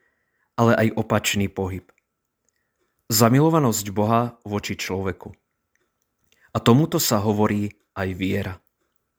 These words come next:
Viera vidí Boha aj vtedy a tam, kde akoby na neho neboli zamerané reflektory nášho záujmu.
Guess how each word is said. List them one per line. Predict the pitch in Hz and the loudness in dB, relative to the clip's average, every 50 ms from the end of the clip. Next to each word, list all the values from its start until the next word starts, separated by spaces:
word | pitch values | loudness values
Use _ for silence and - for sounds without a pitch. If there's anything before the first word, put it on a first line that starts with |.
| _ _ _ _ _ _ - - - - - | _ _ _ _ _ _ -20 -20 -20 -10 -6
Viera | - 101 113 113 123 147 190 185 | 2 4 6 6 8 6 4 2
vidí | 135 127 120 120 123 | 2 -2 -2 -2 -2
Boha | 110 101 110 107 117 120 120 - | 0 0 0 2 2 0 0 0
aj | - 104 101 92 - - | -2 -4 -4 -4 -8 -10
vtedy | - - 120 120 107 107 104 - | -4 -2 -2 -2 0 -2 -2 -2
a | - 101 98 | -2 -4 -4
tam, | - 101 101 104 107 107 117 113 - _ _ _ _ _ _ _ _ - | -2 0 2 2 2 2 0 -2 -6 _ _ _ _ _ _ _ _ -8
kde | 107 117 120 | 0 2 2
akoby | - 123 - - 175 180 151 | 2 2 2 2 4 4 6
na | 120 117 117 | 6 6 4
neho | 123 120 120 123 120 120 - - | 4 4 4 2 2 0 -2 -4
neboli | - 107 110 113 127 139 143 139 120 | 0 0 0 2 2 2 2 2 0
zamerané | 107 117 107 107 110 110 110 110 110 107 107 104 - _ _ | 0 2 2 2 2 2 2 2 2 2 0 0 -4 _ _
reflektory | 101 107 127 135 - - 107 104 - - 107 101 101 107 110 113 113 - _ | -2 -2 -2 -2 0 -4 -4 -4 -2 -4 -2 -2 0 0 -2 -2 -4 -6 _
nášho | 104 98 95 95 - 104 98 95 | -2 0 0 0 0 -2 -4 0
záujmu. | 98 98 95 95 95 98 92 92 90 | 0 0 0 0 0 -2 -4 -8 -10